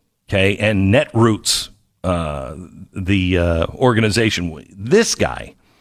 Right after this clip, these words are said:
when Joe Biden was running, he tore him apart. He was for, uh, Elizabeth Warren or Bernie Sanders, anybody on the far left.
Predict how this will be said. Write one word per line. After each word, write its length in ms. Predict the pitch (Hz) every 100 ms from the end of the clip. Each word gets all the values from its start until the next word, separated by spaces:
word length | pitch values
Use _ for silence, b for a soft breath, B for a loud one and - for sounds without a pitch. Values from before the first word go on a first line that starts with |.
| b b b b b b -
when 600 | 110 156 160 156 151 - _ -
Joe 260 | 117 202 247
Biden 520 | 233 175 165 147 127
was 240 | 120 95
running, 460 | 98 131 127 92 82
he 380 | - 143 139 -
tore 420 | - - 202 202
him 300 | 147 160 143 -
apart. 760 | 110 - - - 135 - - -
He 120 | -
was 160 | 143 139
for, 520 | - 151 143 135 113 - -
uh, 240 | 107 101
Elizabeth 540 | 120 117 123 101 113 -
Warren 480 | 107 104 107 104 98
or 100 | 80
Bernie 300 | 131 131 120
Sanders, 320 | 127 117 151
anybody 500 | 175 139 87 73 78
on 120 | 85
the 80 | 78
far 260 | 92 82
left. 300 | 73 55 -